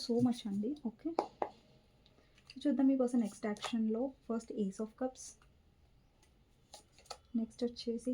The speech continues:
Seven of Pentacles, Four of Pentacles, Seven of Wands, Chariot. ఇక్కడ కూడా చారియట్ ఉంది, ఇక్కడ కూడా చారియట్ ఉంది. ఓకే, Ace of Pentacles,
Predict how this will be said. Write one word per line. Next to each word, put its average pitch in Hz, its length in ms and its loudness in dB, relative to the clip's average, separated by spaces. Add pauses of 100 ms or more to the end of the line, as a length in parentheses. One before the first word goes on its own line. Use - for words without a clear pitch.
Seven 196 300 -4
of 233 40 -6 (100)
Pentacles, 214 580 -4 (2250)
Four 226 220 -2
of 233 120 -6
Pentacles, 240 600 0 (2000)
Seven 214 320 0
of 240 60 -2 (100)
Wands, 240 360 0 (1900)
Chariot. 208 460 2 (280)
ఇక్కడ 262 240 0
కూడా 277 180 2
చారియట్ 226 380 2
ఉంది, 247 160 4
ఇక్కడ 226 220 -8
కూడా 220 180 -6
చారియట్ 196 460 -8
ఉంది. 220 180 -6 (160)
ఓకే, 285 200 -4 (1400)
Ace 226 180 -2
of 240 140 -8
Pentacles, 240 580 -2